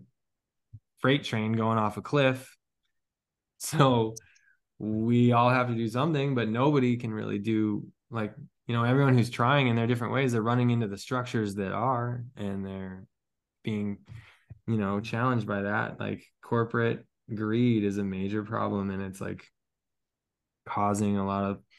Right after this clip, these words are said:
I'm hoping, I'm, I'm still optimistic that maybe, you know, corporations that have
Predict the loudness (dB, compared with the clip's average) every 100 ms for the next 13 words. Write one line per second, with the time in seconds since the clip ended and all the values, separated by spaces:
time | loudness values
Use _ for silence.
0 | _ -20 2 8 10 10 8 8 6 6
1 | 6 4 4 2 2 2 2 0 -2 -2
2 | -2 -4 -2 -2 2 4 6 4 2 -8
3 | _ _ _ _ _ _ _ -4 0 0
4 | 2 2 4 2 2 0 -4 -4 -4 -4